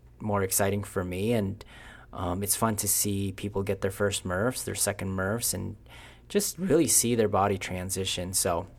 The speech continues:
um, if you guys wanna be there, come join me. So,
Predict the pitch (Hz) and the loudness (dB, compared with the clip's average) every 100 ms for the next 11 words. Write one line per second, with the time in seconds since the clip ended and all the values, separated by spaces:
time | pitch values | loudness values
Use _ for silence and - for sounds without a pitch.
0 | - - - - - - - - 101 98 | -20 -20 -20 -20 -20 -20 -14 -6 -2 -2
1 | 104 98 - 117 117 110 101 110 107 104 | -4 -4 0 6 8 8 6 4 2 4
2 | 127 139 156 151 - - - - - - | 10 12 10 8 -2 -20 -20 -20 -20 -20
3 | - - 104 101 95 90 - - - - | -20 -6 2 4 4 0 -8 -18 -20 -6
4 | - 101 82 | 4 4 4